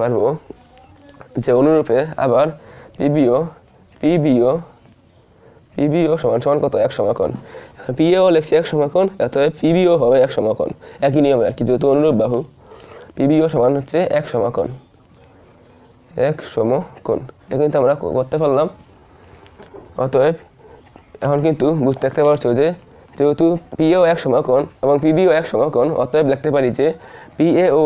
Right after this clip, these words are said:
এবং পিবিও উভয় এক সমাকোণী ত্রিভুজ। অতএব কি? পিএও, পিএও এবং, এবং পিইও এবং পিবিও উভয়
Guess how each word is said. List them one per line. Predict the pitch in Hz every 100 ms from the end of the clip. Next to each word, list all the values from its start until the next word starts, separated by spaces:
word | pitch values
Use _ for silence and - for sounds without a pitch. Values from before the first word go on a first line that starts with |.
| 127
এবং | 139 156 151
পিবিও | 151 180 156 156
উভয় | 127 135 -
এক | 131
সমাকোণী | 123 107 131 135
ত্রিভুজ। | 104 107 - - - - 131
অতএব | 143 147
কি? | - 95 - - - - _
পিএও, | 131 139 175 - 127 127 156 151 - 135 127 135 160 - - - - - -
পিএও | 135 151 151 120 123 127 165 - - - - _ _ - - - - - - 135
এবং, | 123 135 170 - - - - - - - - - - - - - - - - _ -
এবং | 127 123 156 151
পিইও | 147 160 151 143 117 131 - -
এবং | 120 127 160 - - - -
পিবিও | 139 151 156 139 123 143 175 - - - - _ _ - - - - - - - 131
উভয় | 135